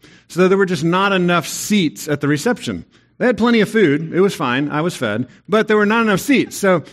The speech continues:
I spent most of the time at the reception standing around, which I was happy to do 'cause my kids were there, my grandkids were there, so I was just happy to be there, right? Happy to just get to be in the area of this party, but I didn't have a seat.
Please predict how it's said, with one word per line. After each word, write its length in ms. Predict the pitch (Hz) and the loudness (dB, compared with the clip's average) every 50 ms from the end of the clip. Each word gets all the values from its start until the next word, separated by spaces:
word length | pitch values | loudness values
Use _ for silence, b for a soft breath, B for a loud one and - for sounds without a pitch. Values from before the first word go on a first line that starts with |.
| B B | B B
I 140 | B 180 202 | B -4 -4
spent 300 | 196 - - 269 247 196 | -2 0 -2 -2 0 2
most 240 | 196 220 254 240 - | 2 2 2 2 0
of 0 | |
the 100 | 294 - | -4 -2
time 180 | 220 202 196 | 0 0 0
at 60 | 196 185 | 0 0
the 80 | 190 | 0
reception 460 | 185 175 - 160 151 - - 190 185 | -2 -2 0 -2 -2 -2 -2 -2 -2
standing 440 | 175 - - 185 165 175 175 180 180 | -2 -2 -2 -2 0 0 2 0 2
around, 360 | 185 214 247 233 147 120 113 | 2 2 2 2 0 0 -2
which 160 | 135 151 - 226 | -2 -2 -2 -2
I 80 | 220 | -2
was 120 | 196 175 - | -2 -2 -4
happy 280 | 160 170 180 180 180 | -4 -6 -4 -2 -2
to 80 | 170 160 | -2 0
do 200 | 139 170 180 180 180 | 2 2 2 2 0
'cause 200 | - 151 123 127 | -2 -6 -4 -2
my 280 | 123 117 113 110 101 b b b b b b b b - - _ | -2 -2 -2 -4 -6 b b b b b b b b -20 -20 _
kids 240 | - 196 185 135 147 | -2 -2 -2 -2 -2
were 80 | 156 147 | -4 -2
there, 180 | 135 147 143 | -2 -2 -2
my 140 | 131 123 120 | 0 -2 -4
grandkids 400 | 117 160 165 151 147 151 139 123 | -2 -2 -2 -2 -2 -4 -4 -4
were 100 | 131 131 | -4 -2
there, 160 | 117 123 117 | -2 -2 -4
so 140 | 113 - 165 | -4 -4 -4
I 20 | 196 | -4
was 80 | 175 | -4
just 140 | 143 131 - | -4 -4 -4
happy 240 | 156 147 143 143 131 | -6 -4 -4 -2 -4
to 60 | 127 | -2
be 160 | 107 139 139 | -2 -2 -2
there, 240 | 113 113 87 76 - _ | -2 -4 -6 -8 -10 _
right? 320 | - 131 147 180 214 214 208 B B B B B B _ | -6 -2 -2 0 -2 -2 -6 B B B B B B _
Happy 320 | - 208 208 208 208 190 | -4 -4 -2 0 2 2
to 80 | 180 160 | 2 0
just 340 | 123 151 165 156 - - 131 | 0 0 -2 -2 -4 -6 -4
get 240 | 135 170 175 - | -2 -2 -2 -2
to 140 | - - 160 | -4 -4 -2
be 500 | 131 131 147 143 143 143 139 135 - b b b b b b _ | 2 4 4 6 6 4 4 2 -2 b b b b b b _
in 440 | 151 160 156 156 156 151 151 139 127 | 0 2 4 4 4 4 2 2 0
the 200 | 127 139 135 120 | 0 0 0 0
area 480 | 131 139 139 135 131 123 117 113 107 107 | 0 0 2 2 2 2 2 0 -2 -2
of 480 | 107 110 117 113 101 - 82 98 117 | -2 -4 -4 -6 -6 -8 -12 -12 -4
this 340 | 120 123 117 117 - - - - | -2 -2 -2 -2 -6 -10 -14 -14
party, 400 | - - - 240 220 175 151 131 | -18 -8 -4 -2 0 0 0 0
but 140 | 113 123 113 | 0 0 -2
I 80 | 110 | -2
didn't 280 | 104 120 160 165 156 123 | -2 -2 -2 -2 -2 -2
have 200 | 113 120 110 92 | -4 -6 -6 -8
a 60 | 101 | -10
seat. 420 | - - - 131 117 110 - - | -12 -4 -2 -2 -2 -2 -6 -14